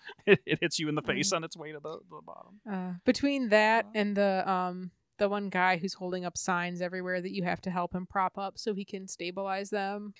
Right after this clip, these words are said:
Speaker 2: Those are among, like, my favorite uses of the building aside from the shrines. Like, 'cause again, they generally, like, give you the parts. So, like, you don't have to be, like,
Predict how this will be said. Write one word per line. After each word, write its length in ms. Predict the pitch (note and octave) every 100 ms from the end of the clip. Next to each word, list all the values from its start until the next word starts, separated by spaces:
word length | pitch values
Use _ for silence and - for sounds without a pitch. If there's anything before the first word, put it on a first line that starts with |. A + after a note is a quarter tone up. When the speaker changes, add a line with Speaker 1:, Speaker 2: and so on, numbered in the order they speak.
| _ -
Speaker 2:
Those 200 | C#4 C4+
are 100 | B3
among, 460 | A3 G3+ G3 F#3 -
like, 260 | G3 F#3+
my 120 | G3 F#3
favorite 420 | - F3+ F#3 D#3
uses 360 | F#3 - F#3
of 280 | F3+ F3+ F3
the 60 | F3+
building 380 | F3+ F3+ F#3 F3+
aside 320 | F3 D#3+ E3+
from 120 | -
the 80 | F3+
shrines. 680 | F3 F#3+ F3 F3 F3 F3+ F3
Like, 400 | F3+ E3+ F3 _ _ _
'cause 140 | - D#4+
again, 240 | C#4+ A#3+
they 100 | B3+
generally, 380 | A3+ C4+ C#4+ C#4
like, 280 | B3 G#3+ G3
give 240 | A3 G#3
you 140 | G#3 G#3+
the 100 | F#3+
parts. 720 | - F#3 G3 G3+ - - - _ _
So, 200 | - -
like, 200 | G3 F3+
you 80 | G3+
don't 160 | G3 F3+
have 240 | F3+ E3+
to 100 | -
be, 140 | F#3 F3+
like, 240 | F3 -